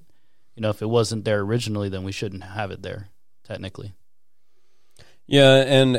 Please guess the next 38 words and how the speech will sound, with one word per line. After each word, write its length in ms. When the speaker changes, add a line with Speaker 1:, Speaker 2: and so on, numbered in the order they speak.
Speaker 2:
it's 220
kinda, 560
and 100
I 20
think 160
that's 160
why 120
a 40
lot 160
of 80
Bibles 360
do 200
leave 200
it 60
out, 220
Speaker 1:
Mm-hmm. 520
Speaker 2:
um, 520
because 320
it 40
wasn't 240
there 160
originally, 640
and 160
it's 160
like, 140
eh, 160
it 120
doesn't 220
need 100
to 60
be 120
there. 300
Speaker 1:
Yeah. 220
Speaker 2:
And 100
then 140
I 80
think 400
some, 920